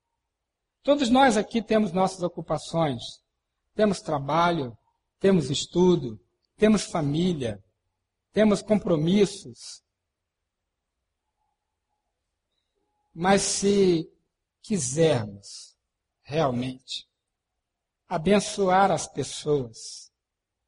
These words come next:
fazer diferença, precisamos nos prontificar. Preciso dizer para mim mesmo, para Deus, para todas as pessoas,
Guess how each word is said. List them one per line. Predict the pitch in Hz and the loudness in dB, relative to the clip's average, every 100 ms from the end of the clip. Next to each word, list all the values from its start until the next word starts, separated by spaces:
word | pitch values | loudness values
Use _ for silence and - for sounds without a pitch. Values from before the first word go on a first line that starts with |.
| _ _ | _ _
fazer | _ - 196 131 143 180 202 170 | _ 2 2 2 0 4 4 0
diferença, | 165 - 151 147 147 139 - - _ _ _ _ _ _ _ _ _ - | -8 -6 -4 -2 -4 -8 -14 -18 _ _ _ _ _ _ _ _ _ -6
precisamos | 175 202 - 160 131 165 175 165 | 0 0 0 -4 0 0 0 -2
nos | 175 - | -6 -8
prontificar. | - 202 208 - 220 - 170 170 151 _ _ _ _ _ _ _ _ _ _ _ _ _ | -2 -2 -2 -10 -14 -6 -6 -6 -10 _ _ _ _ _ _ _ _ _ _ _ _ _
Preciso | 202 208 233 226 | 0 0 0 -4
dizer | 196 190 190 214 - | -2 2 4 4 4
para | 220 | 6
mim | 220 302 | 6 6
mesmo, | 247 240 208 113 107 98 - _ _ _ _ _ - | 6 8 8 6 -4 -12 -18 _ _ _ _ _ -6
para | 190 | -2
Deus, | 185 185 226 190 117 - - - | 2 6 8 8 4 -8 -14 -8
para | - | -6
todas | - 240 220 | 0 0 0
as | 208 | -4
pessoas, | - 170 202 196 | -6 -4 2 2